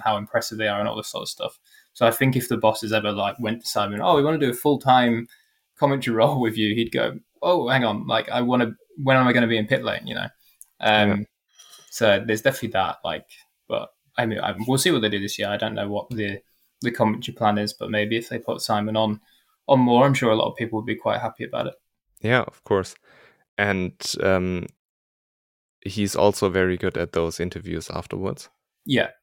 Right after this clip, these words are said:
Speaker 2: So, yeah, because I feel like Simon has also a very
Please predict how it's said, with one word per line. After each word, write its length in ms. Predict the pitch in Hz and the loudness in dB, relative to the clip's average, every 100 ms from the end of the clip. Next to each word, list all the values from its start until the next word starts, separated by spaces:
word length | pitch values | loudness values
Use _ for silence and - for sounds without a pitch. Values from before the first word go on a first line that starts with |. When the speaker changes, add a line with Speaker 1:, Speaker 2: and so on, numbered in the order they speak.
| _ - | _ -18
Speaker 2:
So, 640 | - - 92 90 87 92 _ _ _ _ _ _ | -6 0 2 2 0 -6 _ _ _ _ _ _
yeah, 140 | - 73 | -8 -6
because 340 | 104 123 120 - _ - - _ _ - | -2 0 0 -4 _ -20 -20 _ _ -4
I 80 | 113 | -4
feel 180 | - 123 | 0 2
like 220 | 110 - | 0 0
Simon 400 | - 110 117 101 | 0 2 2 0
has 300 | 101 98 - | -2 -2 -4
also 520 | - 98 - - 90 | -2 -2 -2 -2 -2
a 160 | - 82 | -2 -4
very 460 | 87 92 95 92 | 0 2 2 -2